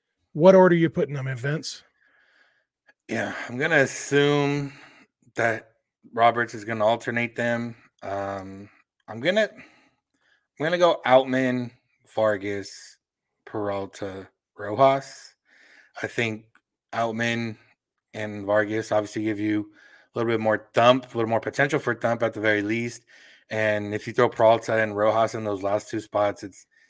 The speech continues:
Speaker 2: basically counting on those guys to flip the order around, get back to the top of the order with Mookie and Freddie. Um, and I think,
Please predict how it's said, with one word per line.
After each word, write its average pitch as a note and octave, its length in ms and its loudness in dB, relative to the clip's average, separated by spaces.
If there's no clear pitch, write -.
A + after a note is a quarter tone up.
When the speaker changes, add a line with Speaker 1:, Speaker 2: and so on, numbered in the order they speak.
Speaker 2:
basically C3+ 720 0
counting B2+ 240 4
on A#2 80 6
those A2+ 180 0
guys A2+ 260 4
to A#2+ 100 -2
flip A2+ 220 -4
the A2+ 60 -4
order A2 240 2
around, G#2+ 280 0
get G#2+ 120 -2
back G#2 200 2
to A2 100 -6
the G2+ 80 -6
top G#2+ 220 -2
of - 20 -14
the G2+ 60 -8
order G2+ 200 -4
with G2+ 140 -4
Mookie G2+ 320 -12
and F#2+ 120 -14
Freddie. A#2+ 560 -6
Um, G2+ 300 -8
and G2+ 100 -8
I G2 60 -6
think, G2+ 300 -14